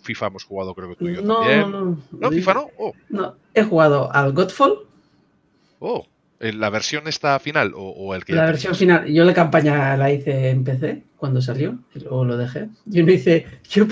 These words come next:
Speaker 2: he jugado a lo que no jugué cuando salió.
Speaker 1: <laughs>
Speaker 2: Y la verdad que está bien, pero,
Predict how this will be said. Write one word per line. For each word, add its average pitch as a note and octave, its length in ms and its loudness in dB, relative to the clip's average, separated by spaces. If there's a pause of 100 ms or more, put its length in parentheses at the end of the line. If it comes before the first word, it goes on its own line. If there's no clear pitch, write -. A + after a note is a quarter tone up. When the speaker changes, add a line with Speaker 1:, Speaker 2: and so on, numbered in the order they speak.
Speaker 2:
he A#3 100 6
jugado A#3 360 6
a C4 60 6
lo F#3+ 140 4
que E3+ 100 0
no F3+ 160 6
jugué D#3 720 0
cuando D3+ 240 -10
salió. C3+ 420 -8
Speaker 1:
<laughs> - 60 -20 (1300)
Speaker 2:
Y C#3+ 100 -8
la C#3 120 -4
verdad B2+ 220 -4
que B2+ 220 -10
está C3+ 260 -8
bien, B2 160 -4
pero, C3+ 320 -4